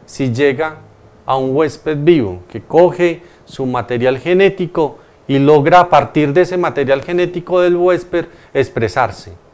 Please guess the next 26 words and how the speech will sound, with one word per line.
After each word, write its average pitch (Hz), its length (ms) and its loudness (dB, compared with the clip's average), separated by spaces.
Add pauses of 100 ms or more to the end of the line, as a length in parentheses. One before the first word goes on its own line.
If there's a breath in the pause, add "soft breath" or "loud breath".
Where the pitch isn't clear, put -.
(180)
Digo 135 340 0
análogamente 180 840 0
porque 143 280 -6
no 123 160 -4
es 120 200 -6
el 151 100 -6
mismo 151 340 -6
caso, 123 360 -2 (280 soft breath)
es 131 160 -6
un, 160 300 -6 (300 soft breath)
es 156 120 -6
una 170 180 -6
situación 123 600 -8 (300 soft breath)
algo 156 340 4
similar. 110 580 -4 (240 soft breath)
Entonces, 160 260 -2
producir 139 500 4
hongos 175 320 2
formadores 139 420 0
de 175 120 -2
micorriza 170 560 0
es 123 120 -4
controlar 143 680 2
una 180 240 0
planta 185 400 2
viva 185 480 0